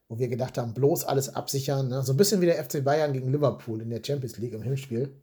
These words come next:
Super defensiv, super ängstlich und ohne jemals den Schalter nach vorne umlegen zu können. Und genau das sollte uns halt morgen nicht passieren. Deswegen hoffe ich auch, dass der Trainer mit der Aufstellung schon zeigt, dass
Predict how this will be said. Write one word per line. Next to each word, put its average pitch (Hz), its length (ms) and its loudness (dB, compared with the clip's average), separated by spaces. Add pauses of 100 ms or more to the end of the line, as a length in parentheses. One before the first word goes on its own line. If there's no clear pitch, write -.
(440)
Super 160 320 4
defensiv, 139 640 -2
super 135 260 -4
ängstlich 135 680 0 (380)
und 127 120 -4
ohne 135 200 4
jemals 131 300 2
den 117 120 -4
Schalter 131 300 0
nach 117 180 -6
vorne 135 240 0
umlegen 113 460 -2
zu - 120 -12
können. 113 500 -6 (960)
Und 135 140 -4
genau 131 240 4
das 147 220 2
sollte 147 220 6
uns 135 140 0
halt 131 120 -2
morgen 123 640 -2
nicht - 340 -8
passieren. 135 600 0 (500)
Deswegen 139 240 2
hoffe 170 160 4
ich 165 80 4
auch, 147 80 4
dass - 180 -4
der 135 280 4
Trainer 147 320 4
mit 131 120 0
der 117 120 0
Aufstellung 117 1000 0
schon 113 220 -6
zeigt, 127 400 -2
dass - 320 -8